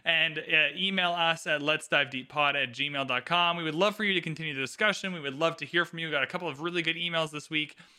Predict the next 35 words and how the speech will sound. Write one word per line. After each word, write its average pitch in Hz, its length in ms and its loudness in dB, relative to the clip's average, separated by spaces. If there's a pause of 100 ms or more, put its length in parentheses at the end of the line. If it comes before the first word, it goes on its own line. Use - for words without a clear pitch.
(160)
um, 135 200 2
that 135 120 2
we 135 120 -2
will 135 100 -2
be 131 120 0
bringing 131 340 -4
up 127 120 -2
on 131 160 -2
the 120 60 -6
show, 131 480 0 (200)
hopefully 302 360 -2
in 180 120 -2
the 151 60 -4
future 180 440 -2
at, 156 340 0
at 143 180 0
some 160 220 -2
point 160 300 -2
before 143 320 -2
it 131 80 0
is 127 100 -4
all, 127 380 0 (360)
uh, 131 140 2
wrapped 143 320 4
up. 165 140 2
In 240 140 2
the 330 80 2
next 294 340 4
episode, 269 600 2
we're 220 140 4
finishing 220 500 0
up. 233 200 2
We're 208 100 2
wrapping 196 340 4
up 185 140 0